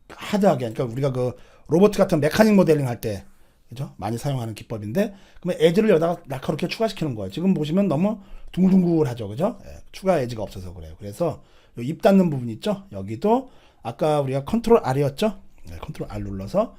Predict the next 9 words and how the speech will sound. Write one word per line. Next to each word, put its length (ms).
입 140
닫는 280
부분에 180
한번 400
클릭. 340
그다음에 560
이렇게, 720
예, 120
바깥쪽으로 520